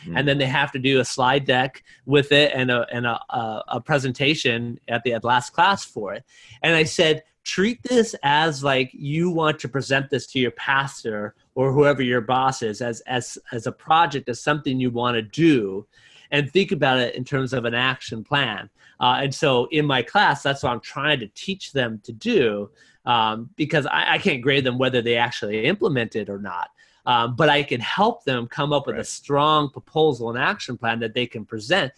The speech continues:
Speaker 2: in light of what we've been learning about discipleship and evangelization and what church is looking like in the twenty-first century. I think that's
Speaker 1: Yeah.
Speaker 2: important. I think that's a skill we need to learn. And when you're gonna ask for resources, you need to think through all of those details and have that detailed action plan.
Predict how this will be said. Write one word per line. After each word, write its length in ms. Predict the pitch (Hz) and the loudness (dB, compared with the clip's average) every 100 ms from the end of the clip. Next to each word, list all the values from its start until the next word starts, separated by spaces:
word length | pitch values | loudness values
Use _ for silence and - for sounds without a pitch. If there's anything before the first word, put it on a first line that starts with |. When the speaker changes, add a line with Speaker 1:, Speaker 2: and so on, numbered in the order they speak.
| _ _ - | _ _ -2
Speaker 2:
in 160 | 190 | 0
light 280 | 202 269 - | 2 0 0
of 140 | 143 139 | 0 2
what 280 | 139 127 | 2 2
we've 160 | 139 139 | 0 0
been 200 | 131 120 | 0 -2
learning 260 | 123 131 123 | 0 2 0
about 300 | 117 110 - | 0 -4 -6
discipleship 840 | 107 - 113 113 120 - 117 120 | -12 -4 -4 -4 -8 -6 -6 -4
and 100 | 113 | -6
evangelization 960 | 107 120 117 123 113 104 110 - 113 110 | -4 -2 -2 -4 -6 -4 -6 -6 -8 -8
and 120 | 104 | -6
what 180 | 123 - | -8 -6
church 240 | 120 - | -12 -10
is 140 | 101 | -12
looking 240 | 107 - 107 | -12 -8 -6
like 180 | 101 101 | -6 -10
in 60 | |
the 80 | 101 | -16
twenty-first 460 | - 101 95 95 - | -14 -16 -16 -16 -12
century. 340 | 131 - 64 _ _ _ _ | -12 -12 -18 _ _ _ _
I 120 | 117 | -2
think 160 | 127 147 | 0 2
that's 160 | 156 165 | 2 2
Speaker 1:
Yeah. 140 | 87 | 2
Speaker 2:
important. 320 | 175 - 98 120 | 2 2 -2 -2
I 140 | 123 | 0
think 180 | 143 139 | 0 0
that's 180 | 139 127 | -2 -2
a 60 | |
skill 460 | - - 139 143 139 | -10 -2 2 4 4
we 120 | 143 | 2
need 220 | 147 151 | 0 0
to 80 | 135 | -2
learn. 380 | 127 180 120 107 | 0 0 -2 -4
And 120 | 117 | -4
when 140 | 123 | -4
you're 180 | 117 117 | -2 -4
gonna 280 | 104 135 147 | -2 -2 0
ask 320 | 131 156 - | 0 -2 -4
for 160 | - 151 | -4 -2
resources, 720 | 180 226 135 113 - 131 139 - _ _ _ _ - | 0 -2 0 -2 -2 -6 -8 -14 _ _ _ _ -2
you 160 | 123 | 0
need 340 | 127 135 151 151 | 2 4 4 2
to 80 | |
think 320 | 143 151 139 - | -2 0 0 0
through 180 | 135 127 | 2 4
all 240 | 127 135 | 4 4
of 80 | 131 | 2
those 160 | 131 - | -2 -2
details 400 | 123 123 117 104 | -4 -2 -4 -6
and 100 | 98 | -12
have 540 | - 131 143 175 147 | -4 0 2 0 0
that 180 | 135 117 | -2 -2
detailed 440 | 123 143 143 131 | -8 -2 -2 0
action 360 | 120 - - 120 | 0 -2 -8 -12
plan. 240 | 87 - | -12 -16